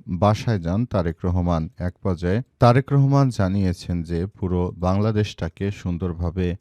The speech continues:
গড়ে তোলার মধ্য দিয়ে আমি বাংলাদেশটাকে এগিয়ে নিয়ে যেতে চাই, সেজন্য আপনার সর্বাত্মক সহযোগিতা চাই। জামাতের আমিরও তাতে সায় দিয়েছেন। তিনি বাংলাদেশ জামাত ইসলামের আমির ডক্টর শফিকুর রহমানকে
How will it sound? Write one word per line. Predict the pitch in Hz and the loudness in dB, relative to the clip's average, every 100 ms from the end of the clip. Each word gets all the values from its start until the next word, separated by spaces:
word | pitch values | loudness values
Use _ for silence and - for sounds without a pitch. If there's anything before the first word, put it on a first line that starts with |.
| _ 107 90 | _ -4 4
গড়ে | 120 139 | 6 6
তোলার | - 135 135 127 98 | 2 2 2 2 0
মধ্য | 98 - 110 90 | -2 -2 -4 -2
দিয়ে | 90 95 123 92 | -2 0 0 0
আমি | 85 87 - - 87 | 0 -2 -6 -10 -2
বাংলাদেশটাকে | 98 107 117 120 113 - 87 73 104 131 | 0 2 0 -2 -4 -6 -6 -6 -4 -2
এগিয়ে | 98 90 87 | -2 -2 -2
নিয়ে | 85 80 | -2 -2
যেতে | 85 - 85 | -4 -6 -6
চাই, | 90 80 | -4 -4
সেজন্য | - 90 80 87 110 120 | -6 -8 -6 -2 2 2
আপনার | - 95 90 90 - - | 2 2 2 0 -4 -8
সর্বাত্মক | - 127 120 135 - 127 - - | 2 2 2 -2 -2 -6 -6 -4
সহযোগিতা | 95 101 87 92 87 - 85 - | 0 0 -2 -2 -4 -4 -6 -2
চাই। | 92 80 87 98 | -2 -2 -6 -2
জামাতের | 107 110 - 113 107 _ 95 | 2 2 0 -2 -2 _ -2
আমিরও | 104 107 90 117 - | 0 0 0 -2 -2
তাতে | 85 87 87 - | -4 -2 -4 -4
সায় | 92 87 80 | -4 -4 -2
দিয়েছেন। | 87 - 90 80 - | -4 -4 -6 -6 -8
তিনি | 78 95 127 - 87 | -4 -4 -4 -8 -2
বাংলাদেশ | 98 98 95 98 92 - - - 95 | 0 2 0 0 -2 -6 -12 -8 0
জামাত | 123 135 143 147 | 2 2 0 -4
ইসলামের | - 143 139 139 131 85 | -2 0 2 2 0 -2
আমির | 85 110 120 | -2 -2 -4
ডক্টর | 90 - 92 85 - - | -6 -4 -2 -2 -6 -14
শফিকুর | - 127 123 135 147 139 | -2 -2 0 -4 0 0
রহমানকে | 123 117 117 113 - 87 | 2 2 2 0 -2 -4